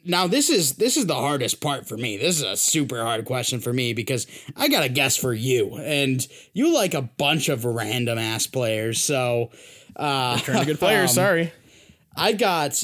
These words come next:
Speaker 1: I've got really no clue here, but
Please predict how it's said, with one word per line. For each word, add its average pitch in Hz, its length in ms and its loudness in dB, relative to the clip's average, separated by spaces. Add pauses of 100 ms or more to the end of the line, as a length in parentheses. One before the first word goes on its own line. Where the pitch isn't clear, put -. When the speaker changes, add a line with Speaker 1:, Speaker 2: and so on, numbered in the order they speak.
Speaker 1:
I've 180 240 -2
got 131 420 0 (580)
really 131 680 -2
no 131 500 -2
clue 110 380 -4
here, 104 500 -6
but 117 380 -4